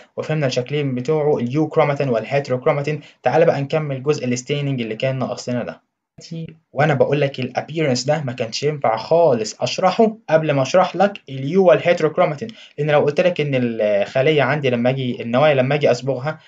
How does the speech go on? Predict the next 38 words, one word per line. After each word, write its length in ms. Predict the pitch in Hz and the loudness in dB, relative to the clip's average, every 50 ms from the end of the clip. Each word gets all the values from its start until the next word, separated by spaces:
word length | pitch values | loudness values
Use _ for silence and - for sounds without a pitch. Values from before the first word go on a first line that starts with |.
| _ _ - | _ _ -2
هتبان 340 | - 113 123 139 160 165 | -2 0 2 2 0 2
هنا 220 | 160 160 156 147 139 | 2 0 0 0 -2
فيزيكولار 360 | 139 143 160 160 170 156 143 | -2 -6 -4 0 0 2 2
وتبان 260 | 135 120 120 139 147 | 2 0 0 0 0
هنا 160 | 143 151 143 | 0 -2 -4
كوندنسد. 560 | 143 - 120 120 120 123 120 117 - - - - _ _ _ _ _ _ _ _ _ _ _ _ _ _ _ _ _ _ _ _ - | -4 -2 -2 0 2 2 0 0 -2 -8 -16 -20 _ _ _ _ _ _ _ _ _ _ _ _ _ _ _ _ _ _ _ _ -8
هتقول 340 | 123 123 123 131 147 165 175 | -8 -8 -4 0 2 2 2
لي 260 | 175 175 175 170 160 | 0 -2 -4 -2 0
يعني 260 | 131 113 110 127 131 | 2 2 2 0 -2
ايه 220 | 123 151 180 170 135 | -2 -2 -2 -2 -2
فيزيكولار 460 | 135 139 151 131 160 139 135 135 - _ - | -2 -4 0 2 4 4 4 4 2 _ -2
اصلًا 300 | 175 180 - 175 143 127 | 0 2 2 2 2 2
ويعني 180 | 120 123 127 | 2 0 0
ايه 100 | 147 156 | 0 0
كوندنسد؟ 460 | - 127 120 117 123 120 117 - 110 | 0 -2 -2 0 0 -2 -2 -4 -4
اقول 160 | - 127 143 147 | -2 0 0 0
لك 100 | 139 139 | 0 -2
كيف 180 | - 117 113 | -4 -2 0
اعرفها 300 | 107 113 151 139 - 131 | 2 2 2 0 -2 -4
دلوقتي 360 | 117 120 139 147 - - 117 | -2 0 2 0 0 0 -4
لحد 300 | 101 - - 143 139 127 | -6 -4 -4 -2 -2 -2
ما 140 | 120 123 135 | -2 -2 -2
اجي 160 | 143 139 - | -2 -2 -2
اشرح 260 | - - - - - - | -4 -4 -4 -4 -6 -6
الكروماتين، 460 | 123 - - 147 139 127 - 117 117 | -6 -4 -2 -2 -2 -2 -2 -2 -2
بعدين 260 | 113 107 127 151 156 | 0 2 2 2 0
اشرحها 360 | 151 - - 131 - - 175 | 0 -2 -4 -4 0 0 0
لك؟ 160 | 175 180 - | 0 0 0
لا، 160 | 185 208 214 - _ - | -2 -2 -2 -4 _ -14
اشرح 260 | 117 - - 131 - | -8 -4 -4 -2 -2
لك 120 | 113 - 120 | -2 -2 -4
الكروماتين 460 | 117 - - 156 160 160 160 - - | -4 0 2 2 2 2 0 -4 -4
الاول 220 | - 151 165 160 | 0 2 4 4
افهمه 400 | 147 - 156 139 156 165 196 214 | 4 2 0 -2 0 2 4 4
لك، 160 | 226 226 233 - - - - _ _ - | 4 4 2 0 -6 -20 -20 _ _ 0
بعدين 460 | 123 113 123 127 151 185 208 208 208 - _ _ _ | 2 2 4 2 2 0 -2 -2 -4 -6 _ _ _
اشرح 320 | - 127 - - 170 - 156 | -4 0 2 2 2 2 4
لك 180 | 156 160 160 | 2 2 2